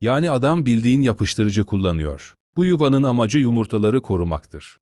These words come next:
Çiftleşmeden sonra dişi yumurtaları bırakır. Erkek onları tek tek toplar ve bu kabarcıkların içine yerleştirir.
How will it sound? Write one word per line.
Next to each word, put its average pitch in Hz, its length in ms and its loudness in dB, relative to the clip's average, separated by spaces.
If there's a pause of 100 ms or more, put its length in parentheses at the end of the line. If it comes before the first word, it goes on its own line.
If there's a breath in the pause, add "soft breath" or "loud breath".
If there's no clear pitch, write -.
(140)
Çiftleşmeden 139 680 -2
sonra 123 380 0
dişi 113 200 0
yumurtaları 107 640 2
bırakır. 87 480 -4 (220)
Erkek 185 340 -2
onları 127 400 0
tek 196 260 -6
tek 180 200 -4
toplar 123 480 -4
ve 107 160 -2
bu 147 120 -2
kabarcıkların 120 800 -2
içine 120 300 -4
yerleştirir. 87 800 -4